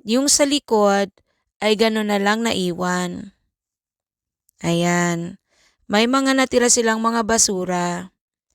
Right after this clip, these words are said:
Hindi na nila dinala. So, pero okay lang naman. Kayang-kaya din naman itong linisin. Pero sana, di ba, kapag ka nangungupahan ka, wag mo naman sanang sisirain ang mga bagay-bagay.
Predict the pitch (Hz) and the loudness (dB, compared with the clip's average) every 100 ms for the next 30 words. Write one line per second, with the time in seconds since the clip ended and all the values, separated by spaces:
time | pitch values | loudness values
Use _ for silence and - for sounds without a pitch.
0 | _ _ _ 208 202 220 226 240 233 233 | _ _ _ -8 -2 0 2 4 2 2
1 | 220 196 185 180 180 175 175 196 _ _ | 0 -2 -2 -2 -2 -4 -8 -16 _ _
2 | _ _ _ - - - 226 240 247 262 | _ _ _ -6 -4 0 2 4 4 4
3 | 294 285 277 247 190 180 175 170 185 _ | 2 2 0 0 -2 -2 -4 -6 -14 _
4 | _ _ _ - 214 226 247 247 240 240 | _ _ _ -2 2 4 2 0 2 2
5 | 240 240 233 220 220 226 226 208 190 180 | 0 0 -2 -2 -2 -2 0 -2 -2 0
6 | - 185 190 - 233 240 220 - 269 285 | 2 0 -2 0 0 2 2 2 0 0
7 | 240 220 220 _ _ _ _ _ _ _ | -2 -2 -4 _ _ _ _ _ _ _
8 | _ _ _ _ _ _ 214 226 190 190 | _ _ _ _ _ _ -2 0 2 2
9 | 185 196 - _ _ 226 233 214 262 277 | 2 -2 -10 _ _ -2 -2 2 2 2
10 | 294 294 285 277 254 233 226 226 220 190 | 2 2 0 0 2 2 2 -2 -2 -2
11 | 175 175 _ _ _ _ _ _ 220 254 | -2 -6 _ _ _ _ _ _ -4 0
12 | 269 269 262 262 226 240 240 247 - 240 | 2 2 2 2 0 0 0 2 0 2
13 | 214 196 208 208 214 214 208 220 208 185 | 0 0 -4 -6 -6 -6 -4 -2 -2 -2
14 | 170 165 175 175 175 | -6 -4 -2 -2 -4